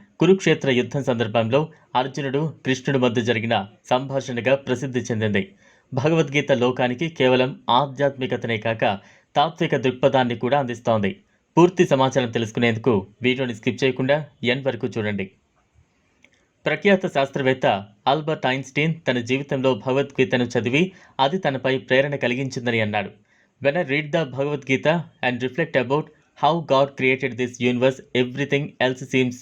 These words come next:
so superfluous" అన్న ఐన్‌స్టీన్ ఈ వ్యాఖ్యం ద్వారా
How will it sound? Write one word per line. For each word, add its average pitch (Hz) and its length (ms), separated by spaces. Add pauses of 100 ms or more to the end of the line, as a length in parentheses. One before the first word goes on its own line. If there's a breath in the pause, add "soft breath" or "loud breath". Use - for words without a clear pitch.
so 151 160 (400 loud breath)
superfluous" 156 580
అన్న 117 260 (200)
ఐన్‌స్టీన్ 113 540 (340 soft breath)
ఈ 175 160
వ్యాఖ్యం 127 640
ద్వారా 113 320